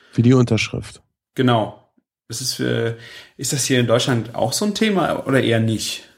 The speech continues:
Speaker 1: Nicht, dass ich wüsste.
Speaker 2: Ja.
Speaker 1: Also ernsthaft nicht. Ich habe noch nie jemanden gehört, der das außer mir jetzt so im Mund nimmt.
Speaker 2: Ja, ich finde, das war in Bourdain oder so, irgendwer, in irgendeinem Buch hab ich's, aber es war auch amerikanisch angehaucht. Irgendwo haben sie es ziemlich mal gefeiert so.
Speaker 1: Ja.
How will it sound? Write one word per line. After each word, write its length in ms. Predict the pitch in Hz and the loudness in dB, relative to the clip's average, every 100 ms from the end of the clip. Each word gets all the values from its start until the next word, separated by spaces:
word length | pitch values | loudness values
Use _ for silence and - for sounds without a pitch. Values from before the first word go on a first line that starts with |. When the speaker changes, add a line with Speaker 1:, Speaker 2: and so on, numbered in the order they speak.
| - | -2
Speaker 1:
Nicht, 340 | 113 113 104 107 | 4 4 4 2
dass 160 | 104 | 0
ich 140 | 120 - | -2 -4
wüsste. 340 | - - - - _ _ - | -6 -6 -10 -12 _ _ -10
Speaker 2:
Ja. 140 | 113 110 | -6 0
Speaker 1:
Also 200 | 110 110 | 2 2
ernsthaft 540 | 107 120 - - - | 2 2 2 -4 -6
nicht. 100 | 104 | -4
Ich 40 | 110 | -2
habe 120 | 127 | 2
noch 80 | 120 | 4
nie 220 | 123 139 | 4 6
jemanden 360 | 127 123 120 117 | 6 4 2 0
gehört, 260 | 113 113 113 | -2 -2 0
der 60 | |
das 320 | 110 104 - - | -4 -4 -10 -8
außer 320 | 62 110 110 | -6 -2 -2
mir 160 | 113 107 | 0 -2
jetzt 140 | 107 | -4
so 120 | - | -6
im 120 | 104 123 | -2 2
Mund 320 | 113 113 - | 4 2 -2
nimmt. 500 | 127 - 127 - - - | -2 -2 -6 -12 -16 -2
Speaker 2:
Ja, 180 | 120 131 | 2 2
ich 100 | 123 | 2
finde, 160 | 139 123 | 0 0
das 140 | 123 | 0
war 360 | 127 127 120 101 | 0 2 0 -2
in 340 | 117 117 113 | -6 -4 -6
Bourdain 460 | 117 117 123 143 156 | -2 0 2 2 2
oder 200 | 131 139 | 0 -2
so, 160 | 131 - | -2 -2
irgendwer, 480 | 156 127 123 123 113 | -2 0 2 2 2
in 120 | 135 | -2
irgendeinem 280 | 170 127 120 | 0 0 0
Buch 220 | 123 123 | -4 -4
hab 160 | 113 | -4
ich's, 320 | - - - _ _ _ _ | -4 -10 -12 _ _ _ _
aber 120 | 117 120 | 0 2
es 100 | 123 | 4
war 100 | 120 | 2
auch 80 | 120 | 2
amerikanisch 520 | 117 113 117 120 - | 0 0 0 0 0
angehaucht. 400 | 104 104 - - | -6 -6 -8 -4
Irgendwo 360 | 135 123 110 113 | -2 0 0 0
haben 120 | 117 | 0
sie 80 | 101 | -2
es 100 | - | -4
ziemlich 300 | 113 101 - | -4 -4 -4
mal 200 | 104 101 | -4 -4
gefeiert 480 | 117 - 110 151 165 | -6 0 4 4 2
so. 360 | 170 170 - _ _ - - | -4 -4 -10 _ _ -8 0
Speaker 1:
Ja. 180 | - | 0